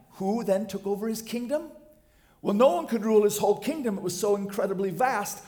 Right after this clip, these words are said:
So what happened is his kingdom was divided among his four generals. And it says here, "It will go,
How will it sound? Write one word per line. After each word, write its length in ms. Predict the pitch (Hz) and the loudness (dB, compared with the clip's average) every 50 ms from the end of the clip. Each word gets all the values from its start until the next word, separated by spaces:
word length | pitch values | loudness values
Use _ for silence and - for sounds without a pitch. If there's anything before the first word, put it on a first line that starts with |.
| - - - | -20 -18 -8
So 160 | - 202 170 | -4 -2 -2
what 220 | 156 190 254 247 | 0 0 -2 -2
happened 500 | 214 247 269 247 247 247 247 247 - - | -2 -2 -2 -2 0 0 -2 -2 -2 0
is 160 | 190 196 196 | 0 0 0
his 220 | - - 247 269 - | -2 -6 -6 -8 -8
kingdom 420 | - - - 240 226 220 247 220 | -6 -8 -8 -6 -4 -6 -6 -4
was 140 | 214 208 - | -4 -6 -4
divided 420 | - 165 143 147 147 175 202 202 | -6 -4 -4 -2 -2 -2 -4 -4
among 280 | 202 185 170 165 170 160 | -4 -6 -4 -4 -4 -2
his 200 | 156 175 175 175 | -2 -2 -2 -4
four 460 | - - - 151 135 139 165 170 - | -8 -10 -6 -2 -2 0 -2 -2 -6
generals. 800 | - 202 226 226 214 175 139 113 95 - - - - - - - _ _ _ _ _ _ _ _ _ _ _ _ _ _ _ _ _ _ _ _ _ _ _ _ _ _ _ _ _ _ _ _ _ _ - | -4 -4 -4 -2 -2 -4 -6 -6 -8 -10 -14 -14 -16 -16 -18 -20 _ _ _ _ _ _ _ _ _ _ _ _ _ _ _ _ _ _ _ _ _ _ _ _ _ _ _ _ _ _ _ _ _ _ -14
And 100 | 139 131 | -12 -10
it 80 | 135 135 | -10 -10
says 300 | - - 165 185 180 - | -8 -8 -8 -6 -6 -6
here, 300 | - 285 147 107 98 - - - _ - | -6 -6 -6 -6 -8 -14 -18 -20 _ -6
"It 160 | 139 151 170 | -4 -4 -2
will 100 | 185 196 | -2 -4
go, 280 | 190 - 156 160 180 | -4 -2 0 0 0